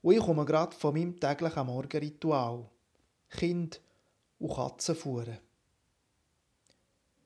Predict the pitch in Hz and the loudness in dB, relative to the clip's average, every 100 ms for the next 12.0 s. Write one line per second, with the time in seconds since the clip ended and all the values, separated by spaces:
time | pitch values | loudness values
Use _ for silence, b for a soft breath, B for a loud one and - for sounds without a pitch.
0 | _ _ _ - 143 135 - - _ _ | _ _ _ -6 0 0 0 -12 _ _
1 | _ - 143 175 196 180 185 165 180 196 | _ -2 4 4 8 8 8 6 4 2
2 | 175 143 139 143 160 - - 175 139 139 | 2 0 0 -2 -4 -4 0 0 0 0
3 | 139 160 - - 170 160 B B B 151 | -2 -2 -6 -4 -6 -6 B B B -4
4 | 139 131 - 156 160 147 120 131 139 - | -2 -4 -4 -4 -4 -4 -2 -2 -2 -2
5 | 160 - 156 - 147 139 156 - _ b | -4 -4 -6 0 0 2 0 -2 _ b
6 | b b b 170 190 143 151 165 170 147 | b b b 0 2 0 2 2 2 0
7 | 131 123 156 180 - 175 160 156 139 135 | -4 -4 -4 -8 -6 -2 0 0 -2 -8
8 | - - 135 120 123 123 - - 120 110 | -8 -8 -8 -8 -8 -8 -12 -12 -12 -12
9 | - _ _ _ _ _ _ _ _ _ | -20 _ _ _ _ _ _ _ _ _
10 | _ _ _ _ b b b b b b | _ _ _ _ b b b b b b
11 | - 254 233 220 180 165 180 226 254 B | -4 0 2 6 6 8 6 6 2 B